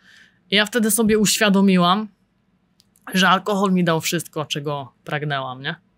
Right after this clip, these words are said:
Dał mi kumpli, dał mi akceptację, dał mi miłość.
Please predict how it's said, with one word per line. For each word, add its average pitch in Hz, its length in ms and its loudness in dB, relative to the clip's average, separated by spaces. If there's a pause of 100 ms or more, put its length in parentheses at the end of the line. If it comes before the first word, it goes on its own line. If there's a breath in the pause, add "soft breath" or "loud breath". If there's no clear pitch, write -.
(160)
Dał 156 280 2
mi 143 280 -10 (380 loud breath)
kumpli, 170 840 2 (160)
dał 156 220 -2
mi 165 140 0
akceptację, 165 1300 -2
dał 180 220 0
mi 190 180 4
miłość. 165 920 0